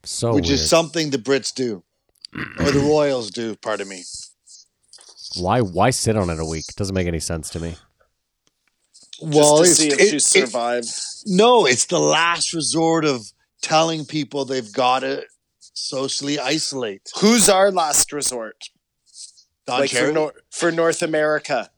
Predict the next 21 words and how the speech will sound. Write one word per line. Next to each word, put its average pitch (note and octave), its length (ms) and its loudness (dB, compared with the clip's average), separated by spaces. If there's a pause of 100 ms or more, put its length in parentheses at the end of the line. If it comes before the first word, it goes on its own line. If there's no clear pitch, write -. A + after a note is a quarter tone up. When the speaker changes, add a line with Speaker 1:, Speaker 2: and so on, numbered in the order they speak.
(120)
Speaker 3:
you C#3 140 -2
know D3+ 160 0
what D3 140 0
I C#3+ 100 0
mean? E3 280 -2
Who E3 200 2
do F3 100 2
they F3 160 2
send D#3+ 400 2
out D#3 340 -2
to D3+ 200 -2
plead D#3 520 -4
the C#3 100 -6
case? C#3 540 0 (380)
Speaker 2:
Well, D3 160 2
it D#3+ 100 4
would F3 220 4
have F3+ 160 0
been C#3+ 180 -6
David C3+ 340 -2
Suzuki. A#2+ 720 -6